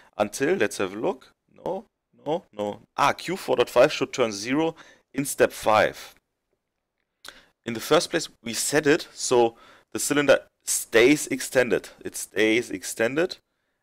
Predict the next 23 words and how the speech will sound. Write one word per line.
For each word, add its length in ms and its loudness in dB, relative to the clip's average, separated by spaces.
until 440 0
Q 340 -8
four 220 -4
dot 140 2
five, 480 -2
where 160 2
we 200 0
retract 600 -2
it. 220 -12
So 200 -8
we 220 -12
put 100 -8
it 220 -10
zero 300 -2
here 220 -4
again. 300 -10
Uh, 240 6
this 180 -2
is 140 -2
a 60 -4
single 760 2
acting 420 -10
cylinder. 460 -6